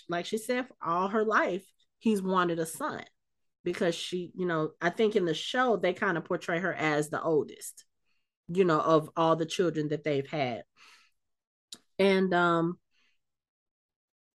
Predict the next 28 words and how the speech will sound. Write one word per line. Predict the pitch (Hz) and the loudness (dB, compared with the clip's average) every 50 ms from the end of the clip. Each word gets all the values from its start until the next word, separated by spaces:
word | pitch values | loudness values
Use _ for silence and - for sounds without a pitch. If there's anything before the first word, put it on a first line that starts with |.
| _ _ _ _ _ _ _ | _ _ _ _ _ _ _
you | 202 214 226 | 2 4 6
know, | 220 196 175 175 170 170 | 6 8 6 8 6 6
the | 175 175 185 | 4 2 -2
queen | - - - - 240 247 269 302 302 294 269 | -2 -4 -4 0 0 2 2 2 0 0 -2
is | - - 202 202 190 190 190 | 2 4 4 4 4 2 -2
having | - - 240 233 262 262 240 226 202 | -4 -2 0 0 0 0 0 0 0
a | 180 175 | 0 0
difficult | 165 180 175 - - 180 - 147 - - | -2 -2 -4 -4 -8 -8 -8 -8 -8 -8
pregnancy. | - - 160 156 165 151 160 - - 190 | -6 -4 -4 -4 -4 -6 -8 -8 -8 -6
You | 170 175 190 | -6 -6 -6
can | 190 202 | -6 -8
see | 190 - - 208 180 | -10 -6 -6 -4 -2
that | 180 165 - - _ | -2 -4 -4 -4 _
from | 190 196 220 | -2 0 0
the | 226 - | 0 -2
onset. | - - 190 202 208 175 175 - - - 143 120 107 - - _ | 0 0 0 2 2 0 -4 -8 -8 -6 -6 -6 -6 -8 -12 _
She's | - - - - 175 160 | -12 -8 -4 -4 -4 -4
very | 160 147 165 175 196 214 226 226 | -2 0 2 4 6 6 6 4
big. | 202 185 185 185 180 185 | 4 4 4 4 4 2
She's | 180 - 175 160 156 | -2 -4 -8 -8 -2
very | 156 170 175 190 196 | 0 2 2 2 2
uncomfortable. | 190 208 - 214 190 180 185 - 175 160 170 170 170 160 | 0 -2 -2 -2 -4 -4 -4 -8 -8 -6 -4 0 0 2
It's, | 139 151 156 - - - - - - - _ _ _ | 2 0 -2 -2 -10 -18 -20 -20 -20 -20 _ _ _
it's | - 185 175 | -4 -4 -4
close | - - - - 202 208 240 233 - - | -4 -6 0 2 2 2 2 0 -4 -6
to | 277 | -2
the | 220 220 | -2 -2
time | 208 - - - 226 233 220 196 196 185 180 196 208 | -4 -4 -4 0 2 2 2 2 0 -2 -2 -4 -6